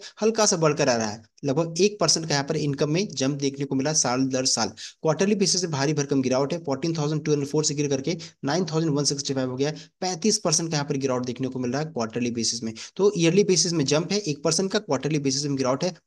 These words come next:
भारी भरकम पैंतीस परसेंट का। अब फ्रेंड, इस इनकम को, इस इनकम को जनरेट करने में कितना खर्च हुआ था, एक्सपेंस को चेक करेंगे, टोटल एक्सपेंस कितना है फ्रेंड। तो देखिए एक्सपेंस यहाँ बताया जा रहा है नाइन थाउजेंड फ़ाइव थर्टी नाइन का भी है, लास्ट ईयर था नाइन थाउजेंड टू, नाइन, नाइन थाउजेंड ट्वेंटी सिक्स, यानी एक्सपेंस भी बढ़ा है,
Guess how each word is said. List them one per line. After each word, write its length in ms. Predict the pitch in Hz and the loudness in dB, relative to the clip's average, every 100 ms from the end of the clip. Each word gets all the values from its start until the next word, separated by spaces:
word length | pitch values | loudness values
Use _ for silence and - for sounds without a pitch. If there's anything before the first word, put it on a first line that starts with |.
| _ | _
भारी 240 | 147 214 | 2 4
भरकम 240 | 170 135 156 - | 2 2 -2 -2
पैंतीस 280 | 135 147 131 | -2 -2 -4
परसेंट 320 | 113 - 98 | -4 -6 -6
का। 120 | - - - - | -12 -14 -18 -6
अब 80 | 170 | 0
फ्रेंड, 200 | 233 240 240 | 0 0 2
इस 200 | 240 - | 2 4
इनकम 300 | 185 160 151 | 2 2 2
को, 200 | 131 110 - - | 4 0 -4 -4
इस 160 | 156 165 | -2 0
इनकम 260 | 156 165 | 0 0
को 160 | 170 185 | 2 2
जनरेट 340 | 147 151 160 | 2 0 0
करने 180 | 160 143 | 0 2
में 140 | 156 208 - - | 0 -2 -8 -8
कितना 260 | 165 180 175 | -4 -2 -2
खर्च 220 | 165 151 | 0 2
हुआ 100 | 151 | 2
था, 100 | 143 | 2
एक्सपेंस 340 | 156 - 196 208 | 0 2 0 0
को 80 | 170 | 0
चेक 180 | 165 160 | 0 2
करेंगे, 240 | 151 175 | 0 0
टोटल 300 | 160 147 151 | 0 0 0
एक्सपेंस 320 | 139 - 160 | 0 0 -2
कितना 240 | 160 135 123 | -2 -4 -4
है 60 | |
फ्रेंड। 160 | 120 120 | -4 -8
तो 200 | - - | -10 -6
देखिए 260 | 156 156 185 | -2 2 2
एक्सपेंस 340 | 160 - 180 | 0 0 0
यहाँ 140 | 175 165 | 2 2
बताया 220 | 151 151 | 2 4
जा 100 | 151 | 2
रहा 120 | 156 | 2
है 60 | 185 - _ | -2 -8 _
नाइन 180 | 143 170 185 | 0 2 2
थाउजेंड 220 | 175 185 | 0 0
फ़ाइव 180 | 165 160 | 0 0
थर्टी 160 | 156 160 | 0 2
नाइन 140 | 160 | 2
का 100 | 151 | 2
भी 140 | 135 160 | 2 2
है, 80 | |
लास्ट 260 | 165 135 - | 2 2 2
ईयर 100 | 147 | 0
था 40 | 147 | 0
नाइन 180 | 131 131 | -2 -2
थाउजेंड 220 | 127 127 127 | -2 -4 -6
टू, 140 | 147 127 | -8 -4
नाइन, 280 | 131 160 170 151 | 0 0 -2 -4
नाइन 160 | 147 | -2
थाउजेंड 220 | 156 147 135 | 0 0 0
ट्वेंटी 200 | 143 156 | -2 0
सिक्स, 420 | 202 - - - | -2 -2 -6 -4
यानी 140 | 185 175 | 2 2
एक्सपेंस 360 | 151 196 220 | 4 6 6
भी 120 | 185 185 | 4 2
बढ़ा 240 | 143 127 | 2 2
है, 180 | 117 110 | 0 0